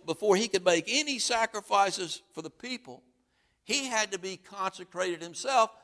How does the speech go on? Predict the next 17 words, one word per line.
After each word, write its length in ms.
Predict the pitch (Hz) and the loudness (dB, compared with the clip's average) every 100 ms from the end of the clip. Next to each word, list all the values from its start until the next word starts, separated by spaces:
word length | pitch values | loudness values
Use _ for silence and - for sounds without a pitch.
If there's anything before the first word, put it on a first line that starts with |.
| _ | _
because 520 | 170 170 185 185 170 - | 0 0 2 2 2 -2
he 160 | 294 | 0
was 200 | 311 220 | 4 4
a 100 | 196 | 4
sinner 500 | 180 - 196 202 214 - - | -2 -2 -2 -2 -4 -8 -2
too. 380 | 285 262 147 - _ _ _ - | 2 4 2 -4 _ _ _ -4
And 100 | 180 | 0
before 360 | 190 185 254 262 | 0 0 2 4
he 120 | 262 | 4
could 200 | 214 208 | 2 2
administer 720 | 180 185 247 311 220 208 208 | 2 0 0 2 0 4 4
these 320 | 180 185 175 | 4 -2 -2
sacrifices, 800 | - 262 302 233 - 156 175 302 | 2 2 2 0 4 4 4 -2
he 160 | 175 208 | -4 0
had 260 | 196 226 214 | 2 2 0
to 60 | |
be 320 | 196 208 214 | 0 2 0